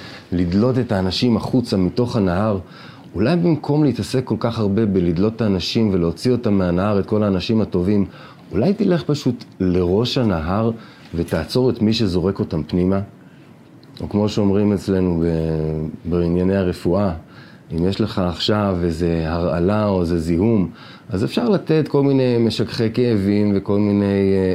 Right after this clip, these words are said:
אה, חומרים כאלו ואחרים עכשיו שיגרום-, יגרמו ויעזרו לך להרגיש טוב יותר. אבל האמת היא שצריך להיכנס פנימה, צריך למצוא את השורש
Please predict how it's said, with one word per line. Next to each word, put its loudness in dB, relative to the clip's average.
אה, 0
חומרים 0
כאלו 2
ואחרים 0
עכשיו -2
שיגרום-, 0
יגרמו 2
ויעזרו 2
לך -2
להרגיש 0
טוב 2
יותר. 0
אבל 0
האמת -2
היא 2
שצריך -2
להיכנס 0
פנימה, 0
צריך -2
למצוא 2
את -2
השורש 2